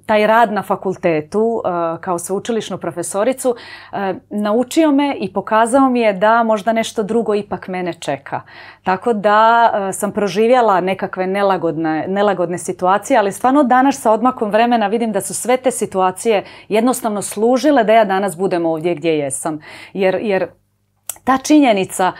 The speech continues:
a, onako moga velikog davanja u nečemu što možda nije energetski, nije planetarno i nije na moje životnoj geometriji,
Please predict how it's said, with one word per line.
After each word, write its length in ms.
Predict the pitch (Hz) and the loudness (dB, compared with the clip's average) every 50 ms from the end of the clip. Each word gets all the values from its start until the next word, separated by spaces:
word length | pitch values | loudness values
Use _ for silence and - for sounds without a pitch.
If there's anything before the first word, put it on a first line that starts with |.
| - - - - | -12 -20 -14 -4
a, 640 | - 175 175 175 175 170 147 - 185 185 180 175 175 - - - - - | -2 0 2 2 2 2 2 0 0 -2 -2 -2 -4 -6 -8 -8 -8 -6
onako 380 | 196 202 202 196 190 - 240 | -4 -2 -2 -2 -2 -2 -2
moga 300 | 220 220 240 240 214 208 | 0 2 2 2 2 2
velikog 460 | 190 185 208 233 240 233 - 233 208 | 2 2 2 2 2 0 -2 -4 -4
davanja 640 | 190 196 202 196 190 196 220 240 233 226 208 185 180 - | 0 0 2 4 4 4 2 0 0 0 0 -2 -2 -2
u 80 | 208 | -2
nečemu 460 | 202 220 254 262 262 269 220 208 190 | -2 -2 -2 -2 -2 -2 -2 -2 -4
što 260 | 180 - - - 196 185 | -6 -8 -8 -8 -6 -4
možda 320 | 196 226 220 220 269 262 | -4 -4 -4 -2 -2 -2
nije 460 | 233 220 240 262 285 311 330 320 302 311 - - - - _ - | -2 -2 0 2 2 4 4 4 2 0 -8 -18 -20 -20 _ -6
energetski, 840 | - - 320 359 370 311 254 233 190 202 190 185 - - - 202 190 | 0 2 2 4 4 4 4 2 2 0 -2 -4 -4 -8 -8 -6 -6
nije 340 | 190 208 240 269 285 277 277 | -4 0 0 0 0 0 0
planetarno 760 | - 240 262 302 339 294 240 220 - 208 185 185 190 190 185 | -2 0 2 4 4 2 2 0 -2 -4 -4 -2 -4 -4 -4
i 100 | 185 185 | -4 -4
nije 280 | 196 214 247 269 285 277 | -2 0 0 2 2 2
na 140 | 240 214 208 | 0 -2 -2
moje 440 | 208 226 285 339 370 370 359 330 | 0 2 4 4 6 4 4 2
životnoj 500 | 247 170 220 247 240 262 262 - 233 208 | 0 0 0 0 0 0 -2 -2 -4 -4
geometriji, 760 | 190 196 196 190 185 190 175 170 170 - 185 180 160 147 - | -2 -2 -4 -2 -2 -2 -2 -2 -2 -4 -6 -4 -4 -6 -8